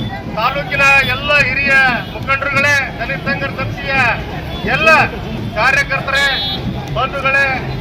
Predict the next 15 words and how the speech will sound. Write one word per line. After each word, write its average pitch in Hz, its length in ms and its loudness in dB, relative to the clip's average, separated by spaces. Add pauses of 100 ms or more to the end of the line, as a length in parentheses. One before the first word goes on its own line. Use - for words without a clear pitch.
ಮಹಿಳಾ 269 360 4 (140)
ಕಾರ್ಯಕರ್ತರೇ, 262 640 0 (840)
ಎಲ್ಲ 285 140 -2 (140)
ಮುಖಂಡರು, 269 520 -2
ಮಾನ್ಯರುಗಳೇ, 254 580 2 (1120)
ಸುಮಾರು 285 380 4
ಮೂವತ್ತು 359 460 6
ವರ್ಷಗಳ 269 340 2 (160)
ಕಾಲ 294 180 4 (2250)
ಬರ್ಷಿ 247 300 4
ಮೀಸಲಾತಿಯನ್ನ 277 680 0 (340)
ಮಾಡ್ಬೇಕು 269 420 2
ಅಂತ 180 140 -4 (100)
ಹೇಳಿ 277 220 2 (640)
ಹೋರಾಟ 277 360 2